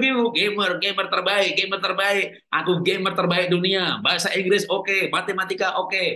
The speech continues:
Ben. Mau jadi gamer yang terbaik, serius ya, Ben ya. Papa arahkan kamu. Kamu ngambil kuliah nanti di M I T Amerika. Di M I T ada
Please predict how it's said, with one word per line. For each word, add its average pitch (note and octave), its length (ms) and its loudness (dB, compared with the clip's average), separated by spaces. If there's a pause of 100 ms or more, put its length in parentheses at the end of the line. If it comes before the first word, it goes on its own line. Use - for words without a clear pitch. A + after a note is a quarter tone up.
Ben. A2 400 -2 (720)
Mau F2+ 80 -6
jadi F#2+ 160 -4
gamer A#2+ 240 -2
yang B2+ 160 -4
terbaik, G2 480 -2
serius A2+ 240 -6
ya, G2+ 80 -8
Ben G2+ 160 -6
ya. A2+ 320 -6 (960)
Papa E2+ 480 -6 (720)
arahkan G2+ 560 -4
kamu. E2+ 480 -10 (500)
Kamu F2 160 -8
ngambil F2 320 -10
kuliah F2+ 320 -4
nanti E2+ 160 -6
di E2+ 160 -8
M F2 320 -10
I F2+ 160 -6
T F2 160 -12
Amerika. D#2+ 480 -12 (960)
Di F2 160 -10
M F2+ 160 -10
I G2 160 -6
T G2 160 -10
ada F2+ 160 -8